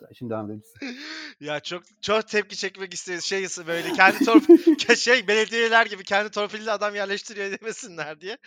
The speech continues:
Speaker 1: Ha, okey. Ben onu
Speaker 2: <laughs> Ak-
Speaker 1: seziyorum zaten. O yüzden ben böyle baskı yaptım biraz.
Speaker 2: <laughs> Evet.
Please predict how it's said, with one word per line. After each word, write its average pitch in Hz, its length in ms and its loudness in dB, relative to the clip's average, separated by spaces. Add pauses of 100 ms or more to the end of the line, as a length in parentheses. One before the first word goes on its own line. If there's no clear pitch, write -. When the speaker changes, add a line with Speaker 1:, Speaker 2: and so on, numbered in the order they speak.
(240)
Speaker 1:
Ha, - 480 -4
okey. 104 320 -2 (360)
Ben 185 120 4
onu 208 80 0
Speaker 2:
<laughs> - 20 0
Ak- 202 80 0
Speaker 1:
seziyorum 180 380 2
zaten. 123 240 0
O 131 80 -2
yüzden 131 260 -6
ben 127 160 -6
böyle 120 340 -4
baskı 127 260 -4
yaptım 120 260 -8
biraz. 113 420 -14
Speaker 2:
<laughs> 202 80 -10
Evet. 247 180 -10